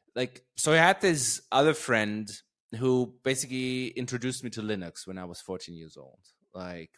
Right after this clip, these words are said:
we were in, you know, sports class, and both of us didn't wanna do any sports, and we just talked about computers. And he's like,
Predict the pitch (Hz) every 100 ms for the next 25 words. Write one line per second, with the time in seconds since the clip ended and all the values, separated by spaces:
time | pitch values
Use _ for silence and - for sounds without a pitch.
0 | _ 98 113 110 127 127 117 120 117 113
1 | 110 _ - _ _ - 101 98 - 143
2 | 151 147 - 139 135 135 131 127 - 107
3 | 104 123 131 131 117 120 117 - - -
4 | - _ _ 143 131 135 139 135 131 131
5 | 127 123 - 127 123 120 123 107 107 113
6 | - - 110 113 - 113 113 110 107 98
7 | 113 127 143 135 - 113 98 101